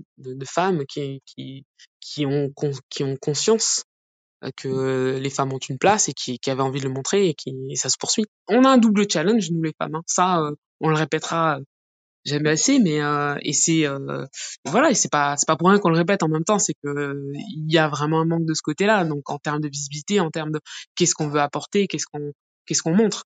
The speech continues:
C'est pas un sport, euh, euh, que moi j'ai connu professionnel en tout cas. Donc, euh, et, et l-, à, à l'heure, euh,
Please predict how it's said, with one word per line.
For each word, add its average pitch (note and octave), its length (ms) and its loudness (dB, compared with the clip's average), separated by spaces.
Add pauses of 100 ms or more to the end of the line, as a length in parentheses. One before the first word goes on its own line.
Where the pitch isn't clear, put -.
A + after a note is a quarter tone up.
(140)
C'est - 200 -6
pas D#3+ 100 2
un D#3 100 2
sport, D#3+ 440 -4
euh, C3+ 300 -6 (580)
euh, - 300 -12 (600)
que C#3+ 100 -10
moi D#3+ 180 0
j'ai D3+ 140 -2
connu D3+ 260 -6
professionnel D3+ 600 -6
en F3 80 -4
tout - 160 -16
cas. A#3+ 140 -8 (260)
Donc, C#3 320 -12
euh, C3+ 680 -10 (680)
et, C3 400 -4
et - 40 -2
l-, C3 200 -6
à, - 240 -6
à C3 120 -8
l'heure, C#3+ 380 -8
euh, B2+ 220 -14